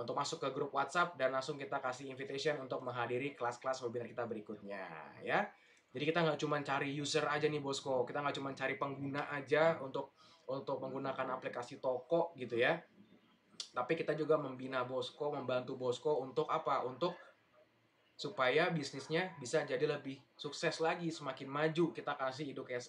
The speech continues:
edukasi-edukasi, kita kasih tempat untuk sharing, ya kan? Kita kasih asisten bisnis selama dua puluh empat jam gitu ya.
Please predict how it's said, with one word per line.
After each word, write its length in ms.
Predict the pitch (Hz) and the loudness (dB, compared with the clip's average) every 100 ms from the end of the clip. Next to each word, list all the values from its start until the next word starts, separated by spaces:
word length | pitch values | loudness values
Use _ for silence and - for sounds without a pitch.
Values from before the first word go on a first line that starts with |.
| 131 | -2
edukasi-edukasi, 1300 | 131 127 123 135 123 123 160 175 170 170 160 165 - - - | -2 -2 -2 -2 -4 -2 0 0 0 -2 0 -4 -8 -20 -10
kita 240 | 131 120 | -4 -2
kasih 400 | 123 123 127 120 | 0 -2 -2 -4
tempat 320 | 123 127 123 | -4 -4 -4
untuk 160 | 123 123 | -4 -6
sharing, 720 | - 175 185 165 156 156 156 | -2 0 2 2 0 -2 -4
ya 160 | 120 120 | -4 0
kan? 160 | 160 190 - - _ | 0 -2 -10 -20 _
Kita 160 | - 131 | -4 -2
kasih 480 | 131 131 - 135 123 - - | 0 0 -2 -6 -8 -10 -2
asisten 480 | 147 165 160 156 147 | 0 0 2 4 4
bisnis 320 | 147 147 147 | 0 -4 -4
selama 240 | 143 127 123 | -2 -2 -2
dua 160 | 123 | -4
puluh 240 | 123 123 123 | -2 -2 2
empat 240 | 190 180 | 0 2
jam 400 | 147 143 147 151 | 2 2 0 -4
gitu 240 | 113 107 | -8 -4
ya. 200 | 101 151 | 0 0